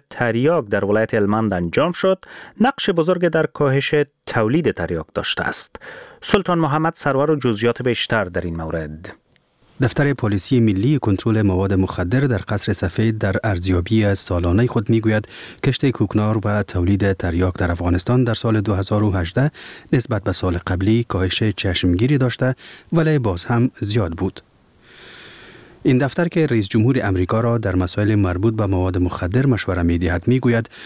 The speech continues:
Speaker 2: کشت کوکنار در افغانستان سال گذشته سی و سه فیصد کاهش داشت. طبق گزارش، در سال گذشته دوصد و بیست و یک هزار هکتار زمین در افغانستان کوکنار کشت شده بود، در حالی که در سال دو هزار و هفده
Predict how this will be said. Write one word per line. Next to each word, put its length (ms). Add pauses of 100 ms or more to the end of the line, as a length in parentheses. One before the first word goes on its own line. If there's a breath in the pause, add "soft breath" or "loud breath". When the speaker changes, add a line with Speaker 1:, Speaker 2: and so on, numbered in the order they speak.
(200 loud breath)
Speaker 2:
کشت 300
کوکنار 500
در 200
افغانستان 600
سال 240
گذشته 580
سی 220
و 80
سه 220
فیصد 540
کاهش 300
داشت. 360 (640)
طبق 280
گزارش، 500 (360 loud breath)
در 80
سال 260
گذشته 520 (140)
دوصد 260
و 120
بیست 280
و 40
یک 240
هزار 440
هکتار 280
زمین 420
در 160
افغانستان 580
کوکنار 480
کشت 280
شده 260
بود، 240
در 120
حالی 220
که 160
در 140
سال 280
دو 140
هزار 320
و 40
هفده 420